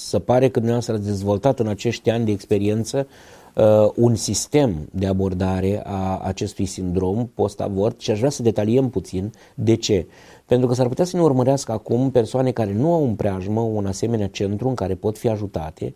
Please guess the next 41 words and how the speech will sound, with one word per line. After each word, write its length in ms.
sau 440
au 280
centre 640
care, 640
uh, 140
pot 220
asista 580
femeile 400
care 200
au, 240
uh, 280
sunt 240
în 120
cumpăna, 600
dacă 220
să 80
avorteze 400
sau 160
nu, 80
sau 140
chiar 180
au 120
trecut 360
prin 260
și 140
probabil 300
au 100
consilieri, 680
dar 380
nu 340
am 160
auzit 500
foarte 640
mulți, 500
chiar 220
dintre 340
prietenii 560
mei 260
care 240
se 140
ocupă, 520